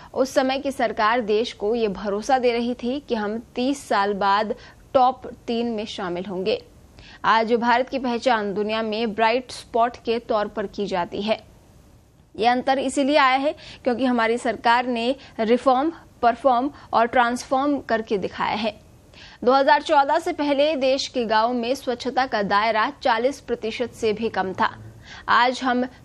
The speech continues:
सौ प्रतिशत के लक्ष्य पर पहुंच रहे हैं।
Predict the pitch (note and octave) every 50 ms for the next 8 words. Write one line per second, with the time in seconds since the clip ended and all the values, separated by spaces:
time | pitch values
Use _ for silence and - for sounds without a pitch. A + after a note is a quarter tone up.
0 | - - - - D4 C#4 C#4+ C#4+ C#4 C#4 C4 C4 B3 B3+ - D4 C#4 C#4 - -
1 | A#3 A3+ A#3 A#3+ A#3+ A3+ A3+ - - - C4 B3+ - G#3 G#3 G#3 G#3+ G#3 G3 G3
2 | G3+ - F#3+ F#3+ F#3+ G3+ G#3+ A3 -